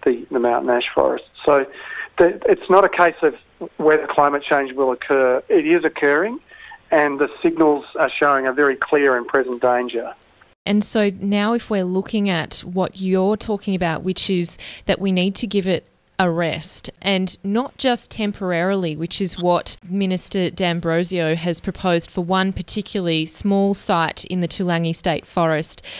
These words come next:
Speaker 2: uh, due to the threat to the greater glider. But we also, uh, presumably need to be looking at this whole region of the Central Highlands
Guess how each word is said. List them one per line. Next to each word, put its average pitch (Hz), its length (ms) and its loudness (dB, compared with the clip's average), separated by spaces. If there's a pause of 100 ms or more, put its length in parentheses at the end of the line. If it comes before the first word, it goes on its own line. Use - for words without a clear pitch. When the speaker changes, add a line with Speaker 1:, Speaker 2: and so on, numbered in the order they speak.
(160)
Speaker 2:
uh, 165 180 0
due 202 260 0
to 170 480 0
the 175 120 -4
threat - 360 -4
to - 180 -2
the 170 120 -4
greater 165 360 -2
glider. 175 600 -2 (320)
But 214 200 2
we 214 160 -6
also, 202 600 0
uh, - 160 -4
presumably 208 680 -2
need 180 280 -2
to 202 160 -4
be 165 340 0 (260)
looking 233 380 0
at 180 160 -4
this 196 180 -4
whole 185 380 0
region 170 500 -2
of 147 140 -8
the 170 80 -8
Central 165 400 -2
Highlands 165 640 -2